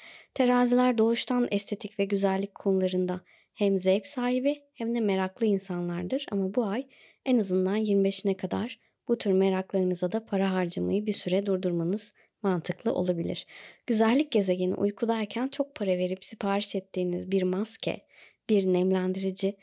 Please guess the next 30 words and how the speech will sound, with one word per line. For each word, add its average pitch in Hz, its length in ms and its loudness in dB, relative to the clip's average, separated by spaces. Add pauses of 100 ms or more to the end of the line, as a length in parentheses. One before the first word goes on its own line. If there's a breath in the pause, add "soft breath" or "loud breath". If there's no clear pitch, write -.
(300 loud breath)
yüzünüzde 220 500 2
hiç 233 240 -4
istemediğiniz 190 640 0
sonuçlara 202 760 0 (140)
sebep 214 400 0
olabilir. 175 520 -2 (560 soft breath)
Bu 294 120 4
ay, 311 300 4
e, 247 340 2
özellikle 269 600 2
de 254 60 4
yurt 254 300 0
dışıyla 196 640 -2
ya 214 100 -4
da 214 100 -4
uzaktan 196 640 -2
bağlanarak 196 640 0
çalışan 180 500 -6
yükselen 185 460 -4
teraziler 190 560 -2
için 254 300 -4 (360 loud breath)
yoğun 208 320 4
geçecek 170 460 -2
gibi 180 220 -6
görünüyor. 185 480 -2 (440 loud breath)
İş - 240 2
yükünüz, 226 720 -2
temponuz 214 640 0
artacak 190 560 -4
gibi. 185 260 -2